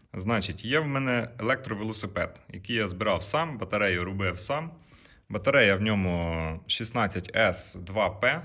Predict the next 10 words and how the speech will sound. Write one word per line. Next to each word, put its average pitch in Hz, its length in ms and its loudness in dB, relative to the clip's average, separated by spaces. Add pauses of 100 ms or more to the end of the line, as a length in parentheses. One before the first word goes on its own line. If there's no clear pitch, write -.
(220)
на 107 320 0
елементах 104 560 -2
тридцять 101 340 -8
два 98 180 2
сімсот, 160 680 -6
е, 101 280 -4
від 95 180 -4
літокала, 104 680 0
літій 98 360 -6
залізофосфат. 92 880 -8